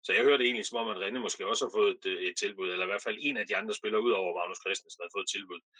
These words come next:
som de havde valgt at sige, øh, sige nej tak til. Øh, men nu er det jo sådan, at Rennes er en af nøglespillerne på holdet, så, øh, set fra et sådan sportsligt præstationsmæssigt synspunkt, så synes jeg egentlig, egentlig ikke rigtigt, at, øh,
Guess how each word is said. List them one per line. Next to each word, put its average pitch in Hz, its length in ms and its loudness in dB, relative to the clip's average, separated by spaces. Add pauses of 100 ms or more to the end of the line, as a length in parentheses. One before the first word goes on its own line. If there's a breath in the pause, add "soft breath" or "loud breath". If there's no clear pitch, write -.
(200 soft breath)
som 90 260 0
de 85 80 -6
havde 87 140 -2
valgt 95 200 0
at 82 80 -2
sige, 85 400 -4
øh, 85 100 -2 (260)
sige 85 160 -6
nej 92 180 0
tak 85 220 -6
til. 85 220 -6 (640 loud breath)
Øh, 98 420 4 (100)
men 107 100 -6
nu 117 80 2
er 131 100 6
det 147 80 2
jo 131 60 4
sådan, 127 260 0
at 104 160 -2
Rennes 117 280 2
er 95 280 2
en 110 240 -2
af 98 60 -4
nøglespillerne 101 720 0
på 95 120 0
holdet, 110 260 2
så, 98 180 0 (420)
øh, 92 180 0 (100)
set 120 220 0
fra 98 140 2
et 92 60 -4
sådan 107 300 -6
sportsligt - 460 0
præstationsmæssigt 107 840 -2
synspunkt, - 560 -6 (360 loud breath)
så - 120 -4
synes 117 200 -2
jeg 104 80 2
egentlig, 107 200 -4
egentlig 113 240 -2
ikke 104 160 0
rigtigt, 101 220 0
at, 82 140 -8 (120)
øh, 87 100 -2